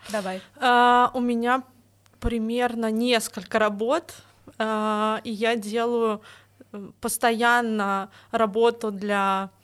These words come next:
Speaker 2: двух-трёх проектов. А, и это я работаю в найме как раз, да. И, ну, собственно, всё. Что-то ещё по чуть-чуть для кого-то где-то делаю, если есть такая необходимость и если есть какие-то просьбы.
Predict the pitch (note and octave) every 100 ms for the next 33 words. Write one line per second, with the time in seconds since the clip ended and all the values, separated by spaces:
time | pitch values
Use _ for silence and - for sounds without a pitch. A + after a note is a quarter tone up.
0 | _ _ _ _ G#3+ G#3+ A#3+ - A3 G#3+
1 | G#3+ G#3 - - - - G#3+ G3 G#3 D#4
2 | - D#4+ C#4+ - - _ _ _ - _
3 | _ A3+ A3 G#3+ G#3+ A3+ A3+ A3+ G#3+ A3
4 | A3 G#3+ G#3 G#3 G3+ G3 G3+ B3 C#4+ C#4+
5 | A#3 - A#3+ B3 - G#3+ A3+ D4 _ -
6 | - - - - A#3 B3 C4+ C4+ C#4 C#4+
7 | D4 - _ _ _ - A3+ G#3+ B3 A#3+
8 | - B3+ B3 - A#3+ - D4 C#4 C4 C#4+
9 | C#4 B3 A#3+ - C4+ A3 A3 A3+ A3 A#3
10 | A#3 G#3 A3 G#3 A3 G#3 G#3 D#4 G4+ B3
11 | G#3 - - _ A3+ A3 A#3+ A3+ A#3 A#3
12 | A3+ A3 A3 G#3+ G#3 A#3 G#3 A3+ G#3+ G#3
13 | G#3 G#3+ - A3 G#3+ G#3+ - - G#3 -
14 | A3+ F4+ D#4+ A#3 G#3